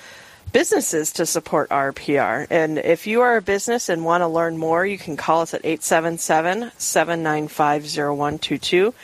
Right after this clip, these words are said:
Again, that number is eight seven seven, seven nine five,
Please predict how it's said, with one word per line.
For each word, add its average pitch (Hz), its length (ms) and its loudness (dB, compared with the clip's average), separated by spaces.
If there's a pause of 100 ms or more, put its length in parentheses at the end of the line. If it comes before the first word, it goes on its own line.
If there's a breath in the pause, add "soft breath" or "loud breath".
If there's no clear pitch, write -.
(400 loud breath)
Again, 196 300 2
that 185 140 0
number 185 340 2
is 151 280 -2
eight 170 200 0
seven 175 380 0
seven, 185 460 0 (300 loud breath)
seven 196 460 0
nine 175 300 0
five, 190 460 0